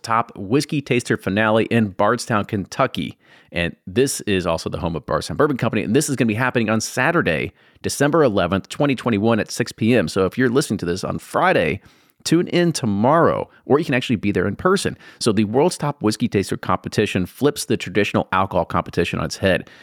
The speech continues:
Instead of challenging mixologists to create interesting cocktails, they challenge competitors chosen from an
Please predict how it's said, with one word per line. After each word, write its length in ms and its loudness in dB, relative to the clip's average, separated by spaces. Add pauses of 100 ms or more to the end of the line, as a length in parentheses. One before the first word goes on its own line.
(160)
Instead 400 2
of 200 -6
challenging 500 0
mixologists 680 0
to 60 -6
create 220 0
interesting 340 -4
cocktails, 640 2 (300)
they 160 2
challenge 360 0
competitors 640 -2
chosen 360 2
from 160 0
an 120 -2